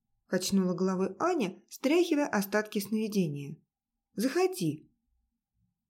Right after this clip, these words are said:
Ник вошёл в комнату. Лес на стенах уже погрузился в глубокий сон,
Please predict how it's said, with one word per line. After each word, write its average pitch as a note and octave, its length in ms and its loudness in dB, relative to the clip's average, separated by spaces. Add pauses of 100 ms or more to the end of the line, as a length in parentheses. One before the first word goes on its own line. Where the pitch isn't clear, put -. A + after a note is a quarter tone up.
(280)
Ник C4+ 520 2
вошёл A3+ 420 -2
в G3 120 -10
комнату. D3 640 -10 (500)
Лес D#4+ 300 0
на F#3+ 120 2
стенах F3+ 440 -4
уже E3+ 160 0
погрузился E3+ 680 0
в C#3+ 80 -8
глубокий F3+ 500 -2
сон, C#3+ 420 -8